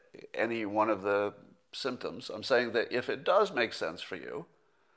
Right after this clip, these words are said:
you, that's something you can manipulate in the external world. So the big aha for those of you who have any kind of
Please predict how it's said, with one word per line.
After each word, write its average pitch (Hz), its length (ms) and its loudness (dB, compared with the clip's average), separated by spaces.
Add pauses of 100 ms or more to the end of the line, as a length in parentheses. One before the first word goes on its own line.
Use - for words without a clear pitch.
(400)
you, 123 360 -6
that's 120 280 10
something 139 320 2
you 127 100 -2
can 110 280 -6
manipulate 139 680 0
in 101 120 -4
the 92 180 -4
external 90 600 -4
world. 73 440 -10 (560)
So 123 280 2
the 117 180 -2
big 170 460 -2 (140)
aha 120 520 8
for 107 240 -6
those 107 300 0
of 98 100 -10
you 104 240 -4
who 98 240 -8
have 95 200 0
any 98 180 -4
kind 92 280 -4
of 90 180 -4